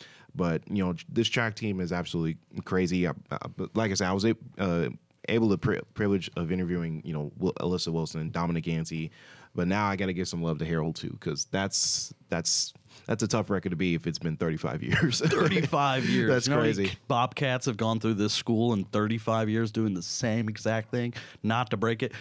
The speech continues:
Speaker 2: That is amazing. And yes, I'm glad, guys, we're hearing, we're giving Texas State track their roses because they're doing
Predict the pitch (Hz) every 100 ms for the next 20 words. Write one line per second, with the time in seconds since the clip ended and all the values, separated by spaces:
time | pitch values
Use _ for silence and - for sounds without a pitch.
0 | - 110 143 160 147 113 110 107 95 120
1 | 139 120 123 107 113 107 107 104 101 98
2 | 113 98 98 113 139 143 123 127 - 123
3 | - 113 107 - - - 113 107 - 113
4 | 143 127 120 107 95 85 95 - 104 104
5 | 104 92 117 113 104